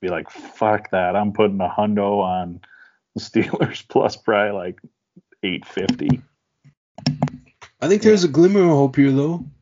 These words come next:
Speaker 2: I mean, you got, you've seen enough weird shit out of Mahomes.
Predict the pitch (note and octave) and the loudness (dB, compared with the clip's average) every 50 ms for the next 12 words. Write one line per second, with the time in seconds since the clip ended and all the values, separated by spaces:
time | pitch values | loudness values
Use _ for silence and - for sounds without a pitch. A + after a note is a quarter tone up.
0 | - - - - - _ _ _ _ _ - B2+ C3+ D3 C#3+ C3+ D3+ D#3+ - - | -16 -16 -16 -16 -18 _ _ _ _ _ -8 -4 -2 0 2 4 2 2 2 -2
1 | - - B2 C3 C#3 C3+ - - D#3+ F#3 G3+ G3 F3 E3+ E3+ D3 - F#2 F2+ F#2 | -8 -8 -4 -2 -2 -2 -2 -2 -2 -2 -2 -2 -2 -2 -4 -4 -6 -8 -8 -4
2 | G2 A#2+ C#3 C#3+ C#3 D3+ C#3 - A2 A#2+ B2+ C3+ C3 A#2+ G#2 F2+ F2 F2+ G2 A2 | -2 0 0 0 -2 -4 -4 -4 -4 -4 -4 -4 -4 -4 -4 -4 -4 -4 -4 -4
3 | B2+ C#3+ D3 - - - | -4 -6 -6 -8 -10 -12